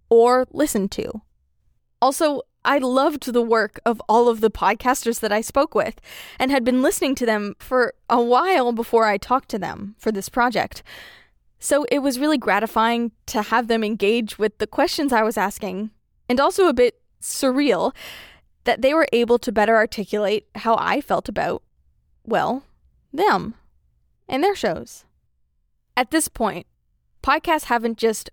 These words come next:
oriented me, they've shaped me. Not only have my last two years been defined by thinking about and making podcasts, but listening to comedy podcasts has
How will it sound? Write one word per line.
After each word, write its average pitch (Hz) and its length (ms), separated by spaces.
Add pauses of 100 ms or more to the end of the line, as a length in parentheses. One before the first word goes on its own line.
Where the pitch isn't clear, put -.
(120)
oriented 233 640
me, 151 300 (560)
they've 196 280
shaped 311 460
me. 214 320 (840)
Not 262 280
only 269 300
have 254 180
my 220 160
last 214 320
two 240 80
years 226 440
been 220 280
defined 233 600
by 226 220
thinking 269 380
about 233 420
and 214 240
making 233 420
podcasts, 330 800 (640)
but 240 260 (280)
listening 392 340
to 320 100
comedy 226 400
podcasts 208 800
has 214 340